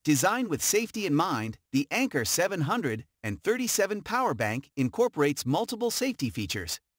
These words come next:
including surge protection, short circuit prevention, and temperature control.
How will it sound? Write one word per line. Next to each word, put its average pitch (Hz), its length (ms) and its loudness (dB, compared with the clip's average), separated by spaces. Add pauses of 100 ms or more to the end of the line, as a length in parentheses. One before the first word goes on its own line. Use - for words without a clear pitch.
including 135 480 -2
surge 202 340 0
protection, 214 600 -2 (220)
short 233 400 2
circuit 208 360 0
prevention, 170 580 -2 (260)
and 214 220 -4
temperature 220 420 -2
control. 139 580 0